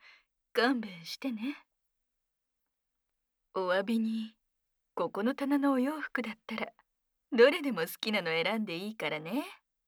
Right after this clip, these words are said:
ん？ここ？ここは、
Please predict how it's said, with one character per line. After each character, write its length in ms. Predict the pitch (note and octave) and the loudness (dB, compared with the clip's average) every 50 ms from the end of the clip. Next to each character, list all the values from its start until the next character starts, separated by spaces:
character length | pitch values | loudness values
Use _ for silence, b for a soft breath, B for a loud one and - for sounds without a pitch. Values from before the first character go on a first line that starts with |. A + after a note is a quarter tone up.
| _ _ _ _ _ _ _ _ _ _ _ _ _ _ _ _ _ _ _ _ _ _ _ _ _ _ _ _ _ _ _ _ _ _ _ _ _ _ _ _ _ - | _ _ _ _ _ _ _ _ _ _ _ _ _ _ _ _ _ _ _ _ _ _ _ _ _ _ _ _ _ _ _ _ _ _ _ _ _ _ _ _ _ -10
ん？ 540 | F3 E3+ F3 E3+ F3 F3+ F#3 A3 A#3+ C#4+ F4+ G#4 B4 - _ _ _ _ _ _ _ _ _ _ _ _ _ | -10 -8 -8 -8 -8 -6 -4 -4 -4 -4 -6 -10 -16 -20 _ _ _ _ _ _ _ _ _ _ _ _ _
こ 300 | - G3 E3+ E3 F3 - _ | -2 0 0 0 -2 -6 _
こ？ 220 | - - G#3+ C4+ D#4+ - - _ _ _ _ _ _ _ _ _ _ _ _ _ _ _ _ _ _ _ _ _ _ _ _ _ _ | -12 -8 -8 -8 -8 -10 -16 _ _ _ _ _ _ _ _ _ _ _ _ _ _ _ _ _ _ _ _ _ _ _ _ _ _
こ 240 | - - D#3 D3+ D#3 | -6 -4 -4 -4 -6
こ 220 | - - A#3 A#3+ B3 | -8 -8 -6 -6 -6
は、 380 | B3+ B3+ B3+ C4 C4 - - | -6 -6 -8 -8 -10 -12 -16